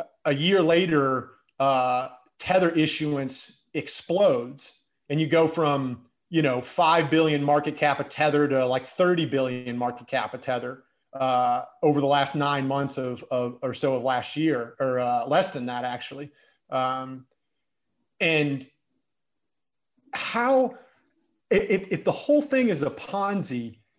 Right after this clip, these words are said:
and it's under the microscope of the New York A G,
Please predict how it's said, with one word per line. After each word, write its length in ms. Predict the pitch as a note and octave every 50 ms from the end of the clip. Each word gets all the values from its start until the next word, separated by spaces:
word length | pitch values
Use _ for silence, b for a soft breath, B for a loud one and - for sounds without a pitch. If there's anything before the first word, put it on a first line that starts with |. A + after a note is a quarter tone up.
| _ _ _ _ _ _ _ _ _ -
and 140 | F#3 F3 E3+
it's 160 | D#3 - - -
under 300 | G#3 A3+ A#3 A3+ A3 F3
the 120 | D3+ C#3+
microscope 1120 | C#3 C#3 C#3+ D3+ E3+ G3+ G#3 - G#3 F3 - - - - - C#3+ C3+ B2+ B2+ B2+ - - -
of 140 | D3 C#3 B2+
the 60 | C#3+
New 200 | C3+ C3+ D3 E3+
York 300 | F#3 F#3 F3+ F3 D#3+ - -
A 200 | D#3+ D3 C#3+ C3
G, 680 | A2+ - - E3+ F#3 F3+ D3+ C3 B2 B2 A#2+ A#2+ -